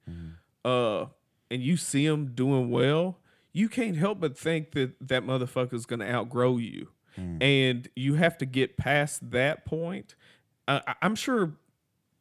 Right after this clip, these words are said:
Speaker 2: I'm sure it's a natural thing for, like, parents.
Speaker 1: Mm. Yeah,
Speaker 2: That, that's
Speaker 1: that's
Speaker 2: a
Speaker 1: it.
Speaker 2: natural
Speaker 1: Yeah.
Speaker 2: feeling. But when you have, like, your best friend, um, maybe going, uh, a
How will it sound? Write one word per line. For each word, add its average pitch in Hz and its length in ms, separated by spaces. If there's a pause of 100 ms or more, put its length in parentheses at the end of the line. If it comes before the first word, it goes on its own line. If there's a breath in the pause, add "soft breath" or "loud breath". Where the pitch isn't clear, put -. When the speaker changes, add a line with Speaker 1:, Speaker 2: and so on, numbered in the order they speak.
(280)
Speaker 2:
I'm 160 120
sure 185 160
it's 170 160
a 123 60
natural 117 680
thing 113 280
for, - 160
like, - 280
parents. - 720
Speaker 1:
Mm. 90 260 (220)
Yeah, 98 200
Speaker 2:
That, 151 140
that's 165 180
Speaker 1:
that's - 20 (120)
Speaker 2:
a - 20
Speaker 1:
it. 175 40
Speaker 2:
natural 143 540
Speaker 1:
Yeah. 69 140
Speaker 2:
feeling. 127 460
But 127 140
when 151 180
you 185 120
have, 143 280 (480 loud breath)
like, 123 260
your 127 120
best 127 300
friend, 156 560 (600 soft breath)
um, 120 500 (680)
maybe 123 340
going, 123 560 (220)
uh, 120 420 (1040)
a 120 100